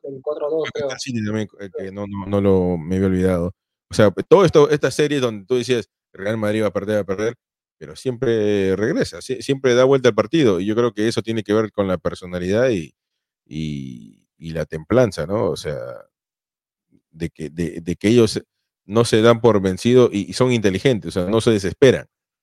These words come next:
Speaker 2: Y donde otros equipos, como yo, yo pensaría que el Liverpool podría ser de esa forma. Yo no sé si el Liverpool está tan acostumbrado a tener esa presión de,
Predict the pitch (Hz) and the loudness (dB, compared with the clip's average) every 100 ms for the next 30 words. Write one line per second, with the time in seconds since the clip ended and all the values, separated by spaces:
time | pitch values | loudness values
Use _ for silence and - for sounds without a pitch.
0 | _ _ _ 65 71 73 64 60 - 85 | _ _ _ -12 -8 -8 -10 -14 -10 -6
1 | 85 87 92 101 95 - 107 95 - _ | -2 0 0 0 0 -2 0 0 -2 _
2 | _ 87 82 82 - 95 98 82 92 - | _ -4 -4 -6 -2 0 2 0 -4 -4
3 | _ 101 95 92 101 104 98 92 107 98 | _ -2 0 2 2 2 2 2 2 2
4 | 107 92 87 101 98 98 92 90 127 101 | 0 0 0 0 0 0 0 4 4 4
5 | 107 117 127 120 107 120 120 98 113 104 | 0 0 0 0 2 4 2 2 0 0
6 | _ _ - 95 113 95 113 101 98 98 | _ _ -6 0 0 2 2 2 0 0
7 | 95 104 101 92 98 98 95 - 85 110 | 2 6 6 4 0 0 0 0 0 0
8 | 104 92 _ _ _ _ - 90 85 82 | 0 -4 _ _ _ _ -16 -6 -2 -2
9 | 80 78 73 71 67 | -2 -4 -6 -10 -14